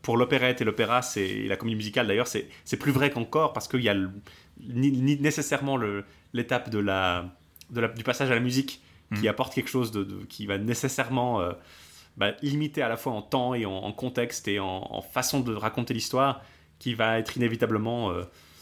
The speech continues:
Speaker 1: disons, nécessite de faire des choix et des sacrifices, euh, et en l'occurrence, euh, bah, les Chevaliers de la Table Ronde d'Hervé sacrifient surtout le sérieux et, et même, et même la matière de Bretagne dans son ensemble pour faire quelque chose de drôle.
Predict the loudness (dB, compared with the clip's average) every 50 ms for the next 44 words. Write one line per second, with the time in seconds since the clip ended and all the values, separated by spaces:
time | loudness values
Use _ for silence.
0 | -20 -20 -20 -20 -20 -20 _ -18 -14 -10 -6 -2 2 2 4 4 4 2 0 -2
1 | -2 0 2 4 4 4 4 2 2 2 2 2 2 0 2 2 0 -2 -2 -2
2 | -4 -4 -4 -6 -6 -6 -2 0 2 2 2 2 2 2 2 2 2 2 2 2
3 | 2 2 0 0 0 0 0 -2 -2 -2 -4 -2 -2 -2 -2 -2 -4 -10 -20 -20
4 | -10 -4 0 0 0 2 0 0 -2 -2 -4 -8 -6 -4 -2 0 0 0 0 0
5 | 0 0 -2 0 2 2 2 2 2 0 0 0 0 -2 -2 -4 -6 -6 -4 -4
6 | -4 -2 -2 0 0 0 0 0 2 4 4 4 4 4 4 2 2 -2 -8 -20
7 | -20 -12 -8 0 2 2 4 2 2 -2 -4 -8 -10 -12 -16 _ _ _ -4 -2
8 | 0 2 2 4 2 0 0 -4 -6 -2 0 0 2 2 2 2 2 2 2 4
9 | 2 2 0 2 0 2 2 2 0 0 0 0 0 2 0 0 0 -2 -2 -2
10 | -2 -2 -2 -2 -2 -2 -2 -2 0 0 0 0 0 0 -2